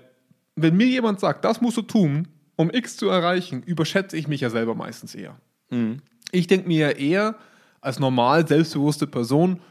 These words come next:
Speaker 1: „Ja, sollte ich ja hinkriegen.
Speaker 2: Ja.
Speaker 1: Ist ja jetzt kein gro-, warum, warum macht ihr hier so ein großes Fass auf, ne? Ist ja, ist ja jetzt nicht so groß.“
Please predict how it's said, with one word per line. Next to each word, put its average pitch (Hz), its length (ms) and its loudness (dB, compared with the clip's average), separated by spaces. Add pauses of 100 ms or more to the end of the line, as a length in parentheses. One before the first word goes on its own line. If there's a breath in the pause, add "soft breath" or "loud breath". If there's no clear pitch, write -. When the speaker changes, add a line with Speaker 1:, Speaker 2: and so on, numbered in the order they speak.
Speaker 1:
„Ja, 120 400 2 (920 soft breath)
sollte 120 320 -2
ich - 60 -8
ja 117 100 0
hinkriegen. 123 540 -2 (120)
Speaker 2:
Ja. 120 120 2
Speaker 1:
Ist 113 100 0
ja 123 60 4
jetzt 113 140 0
kein 120 180 0
gro-, 117 240 -4
warum, 117 280 0
warum 120 200 4
macht 135 200 2
ihr 143 60 0
hier 131 120 2
so 131 60 4
ein 123 60 2
großes 120 300 -2
Fass 127 240 0
auf, - 240 -8
ne? 123 180 0
Ist - 180 -4
ja, 117 140 4
ist - 220 -2
ja 120 60 2
jetzt 113 140 -2
nicht 127 140 0
so 123 100 0
groß.“ - 400 -4